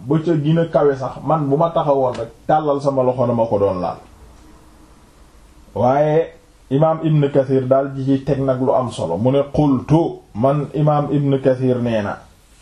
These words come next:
"Illa annahu qa-, qad kaana al-Hasanul Basri shakilan daxman tiwaalan rahimahullah." Mu ne man imaam Ibn Kathir mu ne,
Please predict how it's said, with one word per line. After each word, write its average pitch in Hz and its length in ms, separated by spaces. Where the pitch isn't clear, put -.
"Illa 196 540
annahu 180 800
qa-, 170 300
qad 170 400
kaana 175 420
al-Hasanul 160 840
Basri 143 540
shakilan 143 1400
daxman 165 1000
tiwaalan 160 1040
rahimahullah." 139 1080
Mu 156 200
ne 262 220
man 240 260
imaam 226 280
Ibn 214 240
Kathir 196 360
mu 170 140
ne, 135 140